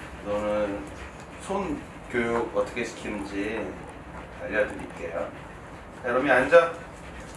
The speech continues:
앉아. 로미 앉아. 자, 아니야, 기다려. 자, 일단은 먼저 저희 애들은 할 줄 아는데, 어, 사료나 뭐 간식 같은 게 좀 필요해요. 그래서 일단 사료를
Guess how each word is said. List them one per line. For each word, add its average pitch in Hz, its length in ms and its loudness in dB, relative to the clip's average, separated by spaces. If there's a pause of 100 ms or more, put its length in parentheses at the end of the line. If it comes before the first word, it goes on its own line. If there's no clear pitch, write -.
앉아. 170 680 10 (840)
로미 143 160 2
앉아. - 540 6
자, 113 640 10 (180)
아니야, 151 420 4
기다려. 120 840 8 (440)
자, 110 140 6
일단은 175 500 6
먼저 123 540 6
저희 120 220 4
애들은 139 280 2
할 - 140 -4
줄 - 140 0
아는데, 117 580 2 (640)
어, 113 580 4 (340)
사료나 190 520 6
뭐 139 100 4
간식 123 320 6
같은 131 240 4
게 120 100 4
좀 110 140 -2
필요해요. 139 500 4 (560)
그래서 127 440 0 (320)
일단 135 280 0
사료를 165 640 2